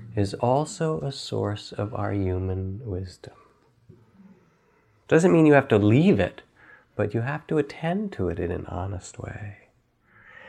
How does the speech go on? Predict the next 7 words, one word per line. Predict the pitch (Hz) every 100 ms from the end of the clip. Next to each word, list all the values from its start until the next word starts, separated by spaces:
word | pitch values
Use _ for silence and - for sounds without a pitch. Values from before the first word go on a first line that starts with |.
| - -
There | 127 139
is | 139
a | 135
time | 135 - 143 151 160 175
for | - 151 135 131
letting | - 110 110 110
go, | 110 107 110 123 160